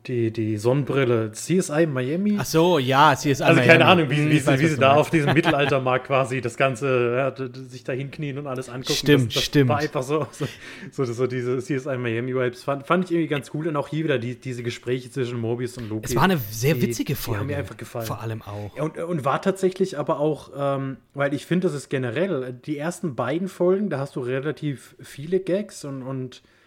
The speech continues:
Speaker 1: äh, lustige Dinge dabei. Ansonsten hat's aber einen sehr ernsthaften Ton. Also jetzt
Speaker 2: Durchaus.
Speaker 1: Ja, okay, man, man, man kann vielleicht sagen, ja, die, die vielen Lokis, äh,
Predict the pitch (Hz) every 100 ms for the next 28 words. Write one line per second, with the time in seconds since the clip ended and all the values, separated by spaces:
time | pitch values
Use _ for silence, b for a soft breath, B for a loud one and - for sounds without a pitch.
0 | b b b 127 123 120 120 120 127 147
1 | - 139 120 135 131 120 117 139 143 120
2 | 131 - 170 135 147 175 151 135 123 123
3 | 151 - 131 - 107 113 104 98 107 127
4 | 127 135 131 135 135 117 - 156 160 151
5 | 135 127 131 131 135 147 143 147 - 131
6 | 143 135 135 127 117 - 151 135 117 -
7 | - 147 - 117 117